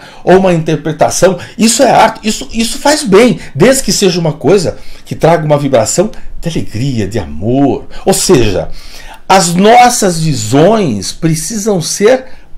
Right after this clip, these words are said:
positivas. Além de elevar o teu padrão vibratório quando você tá numa energia legal, nos remetem a uma conexão maior com a nossa alma. A gente começa a sentir uma coisa gostosa,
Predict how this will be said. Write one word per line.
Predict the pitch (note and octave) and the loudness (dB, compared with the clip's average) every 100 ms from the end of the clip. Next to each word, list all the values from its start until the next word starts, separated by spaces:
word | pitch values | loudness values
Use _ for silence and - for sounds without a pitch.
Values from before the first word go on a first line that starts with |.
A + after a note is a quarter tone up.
| - - | -6 0
positivas. | C#4 C4 C#4 - - - A#3+ F4+ B3+ A#2+ G#2 C#2 - - - - - | 0 2 -2 -4 -8 -4 -4 -2 -4 -4 -4 -6 -8 -16 -16 -16 -6
Além | - G#3 G#3 C#4 C4 D#3+ - - | 2 4 4 4 4 2 0 -4
de | D3 G#3+ | 0 2
elevar | G#3 E3 F3 F#3+ | 4 4 4 2
o | F3 | 0
teu | - D#3+ | 0 0
padrão | D#3+ C3 A#2+ F#3+ G#3+ | 0 0 2 2 2
vibratório | D#3+ D#3 - - F3 F#3+ | 0 0 0 4 2 2
quando | D3+ D3 | -4 -4
você | A#2 | -6
tá | - D3+ E3 | 0 2 2
numa | C#3 | 0
energia | C3 A#2+ G#2+ A#2 | -2 -2 -2 -4
legal, | G2 E2 C#3+ F#3 D#3 - - | -4 0 4 4 2 -2 0
nos | G#3 F#3+ | 0 4
remetem | A3+ F#3 D#3 A3+ A3+ - A2 F#2 - - - | 4 4 4 2 0 -2 -4 -4 -10 -12 -4
a | E3 G3+ | 2 4
uma | G#3 G3+ | 4 0
conexão | G3+ G3+ G3 - - G#3 G#3 - - - | 0 0 0 -2 -2 0 0 -4 -10 -2
maior | F3+ G3 A#3 B3 G3+ B3+ B3+ G3 - - - - | 2 4 4 6 6 6 4 2 -4 -12 -14 -4
com | B2+ | -2
a | |
nossa | A#2+ A2 - F#2+ | 0 -4 -4 -4
alma. | E2+ E2 D#2 C#2+ - - - | -4 -6 -10 -12 -12 -12 -10
A | A3+ | -10
gente | - | -10
começa | - A#3 A3+ | -8 -6 -4
a | A3+ | -4
sentir | A3 E3 G3+ | -2 -4 -4
uma | G3 | -4
coisa | G#3 G3 | -6 -6
gostosa, | F#3 G3 - - B2+ E3+ - - | -6 -6 -6 -4 -2 -2 -6 -10